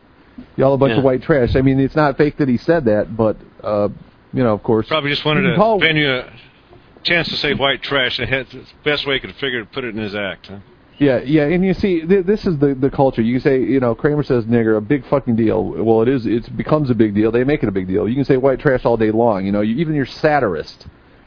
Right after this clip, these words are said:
Speaker 1: your sat-, I call them courtier satirists. You know, they, they play to the, the, the biases of the people who control the country. When satirists are supposed to poke fun of what's wrong in society so that you can maybe correct it, they're supposed to take on the establishment, not be the establishment.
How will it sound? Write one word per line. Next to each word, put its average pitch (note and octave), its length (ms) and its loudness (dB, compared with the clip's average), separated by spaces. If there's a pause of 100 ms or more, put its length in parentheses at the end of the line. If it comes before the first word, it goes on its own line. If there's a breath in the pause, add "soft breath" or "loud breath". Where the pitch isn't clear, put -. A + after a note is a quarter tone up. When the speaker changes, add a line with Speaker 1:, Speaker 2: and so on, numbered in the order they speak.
(140 soft breath)
Speaker 1:
your A2 120 0
sat-, D#3 440 0
I E3 120 0
call B2 160 0
them A2 60 -4
courtier A#2+ 480 -2
satirists. F2+ 560 -6
You G#2 80 -2
know, G2 100 -2
they, G#2+ 140 -2
they A#2+ 140 0
play C#3 340 0
to C#3+ 160 0
the, A2+ 160 0 (380 loud breath)
the, C3+ 120 2 (220)
the B2+ 100 2
biases B2 720 2
of A2+ 60 2
the G#2+ 60 0
people C3 280 0
who B2 60 0
control C3+ 400 0
the C#3 60 -2
country. G#2 240 -2
When G2+ 120 -2
satirists C3+ 460 0
are A#2 80 2
supposed A2+ 280 -2
to A2+ 80 -2
poke - 300 -4
fun G#2+ 200 2
of G2 100 -2 (280 loud breath)
what's A#2 200 0
wrong A#2+ 420 4
in A2 100 2
society G2 480 -2
so A2 140 -2
that G2 140 -4
you A#2 60 -4
can A2 160 -4
maybe A2+ 280 0
correct B2+ 520 -2
it, D#2+ 120 -10 (280 loud breath)
they're C3 100 0
supposed C#3+ 240 0
to C#3 100 4
take C3 320 0
on D#3 240 2
the A2 80 2
establishment, F2+ 680 -6
not A2+ 340 -4
be C3+ 220 2
the B2+ 140 2
establishment. F#2+ 560 -4